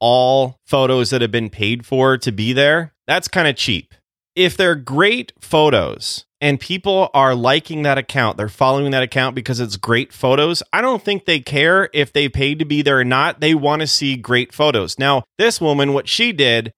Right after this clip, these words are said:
it's the whole Kardashian thing. Everybody wants to be famous these days. Now, okay, granted, disclaimer, you and I are kinda well known in the photography business, but how did that happen? Did we buy our way there or did we earn our way there?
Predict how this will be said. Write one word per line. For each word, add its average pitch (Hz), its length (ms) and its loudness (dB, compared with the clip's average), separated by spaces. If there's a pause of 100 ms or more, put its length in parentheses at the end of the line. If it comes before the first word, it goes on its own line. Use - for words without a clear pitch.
it's 226 200 0
the 240 140 2
whole 226 220 2
Kardashian 143 960 0
thing. 104 300 -2
Everybody 220 480 0
wants 151 420 0
to 147 80 -6
be 135 140 -2
famous 117 440 -2
these 95 240 -4
days. 92 280 -2
Now, 131 240 0 (220)
okay, 139 380 0 (140)
granted, 135 760 0 (100)
disclaimer, 127 960 0 (160)
you 110 240 -4
and 120 80 0
I 120 180 2
are 123 220 -2 (200)
kinda 117 260 -4
well 143 220 2
known 165 320 2
in 175 100 -2
the 175 100 -2
photography 165 640 -4
business, 147 440 -2
but 147 200 -4
how 175 240 0
did 226 140 -4
that 226 180 0
happen? 170 460 -6
Did 123 160 -12
we 139 160 -8
buy 135 300 2
our 202 140 2
way 208 200 2
there 214 380 0 (120)
or 185 260 2
did 160 220 0
we 160 260 -2
earn 175 240 2
our 127 160 0
way 110 180 0
there? 101 300 -4